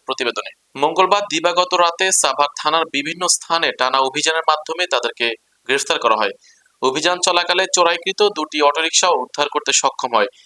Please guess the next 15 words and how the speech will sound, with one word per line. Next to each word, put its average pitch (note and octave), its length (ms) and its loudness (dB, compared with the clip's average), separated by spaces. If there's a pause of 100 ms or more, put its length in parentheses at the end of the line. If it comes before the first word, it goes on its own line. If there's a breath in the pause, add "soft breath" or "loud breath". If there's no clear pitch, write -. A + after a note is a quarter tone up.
(340 soft breath)
বিষয়টি E3 300 2
নিশ্চিত E3 400 0
করে F#3 260 2
সাভার D3 440 2
মডেল D3 260 2
থানার D#3+ 240 -2
ওসি D#3 220 0
মোহাম্মদ C3 380 0 (440)
জুয়েল F#3+ 260 0
মিয়া E3+ 200 2
জানান, C3+ 300 2 (480 soft breath)
চুরির F#3+ 260 2
অভিযোগের G3 500 2
ভিত্তিতে F3+ 420 -2
অভিযান C#3+ 340 2